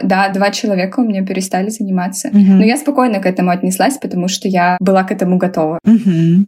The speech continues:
Speaker 1: Просто потому что мы абсолютно на хорошей ноте расстались, мы до сих пор общаемся даже с этими девочками, но просто потому что такой формат показался им неподходящим и неэффективным. Я постаралась не брать на себя эту вину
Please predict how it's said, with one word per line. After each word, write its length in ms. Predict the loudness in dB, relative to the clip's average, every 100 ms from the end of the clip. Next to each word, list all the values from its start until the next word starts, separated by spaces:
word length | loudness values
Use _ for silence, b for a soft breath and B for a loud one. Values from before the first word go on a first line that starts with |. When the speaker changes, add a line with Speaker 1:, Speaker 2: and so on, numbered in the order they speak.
| _
Speaker 1:
Просто 320 | 0 0 0 -2
потому 300 | 0 0 0
что 460 | 0 0 2 0 0
мы 460 | 2 4 4 2 0
абсолютно 480 | 0 2 2 2 0
на 80 |
хорошей 440 | 0 2 2 0 -2
ноте 280 | 0 0 0
расстались, 500 | 0 0 0 0 0
мы 80 | -2
до 60 |
сих 140 | -2 0
пор 160 | 0 0
общаемся 540 | 0 0 0 -2 -4
даже 240 | -2 -4
с 80 | -6
этими 240 | -6 -4 -2
девочками, 480 | 0 0 0 -2 0
но 200 | 0 2
просто 460 | 2 0 0 -2
потому 340 | -2 -2 0 0
что 200 | 0 -2
такой 240 | -2 -2 -2
формат 500 | 0 2 2 0 -4
показался 560 | -6 -4 0 0 0 -4
им 360 | -2 -2 -2 0
неподходящим 840 | 0 0 -2 -2 0 0 0 0
и 40 | 2
неэффективным. 800 | 0 0 -4 -8 -6 -4 -4 -8 -12 _ -4
Я 160 | -2
постаралась 580 | -2 -4 0 0 0 0
не 100 | 0
брать 240 | 0 -2 -2
на 80 |
себя 280 | -2 0 0 0
эту 120 | -4
вину 460 | -2 0 0 -2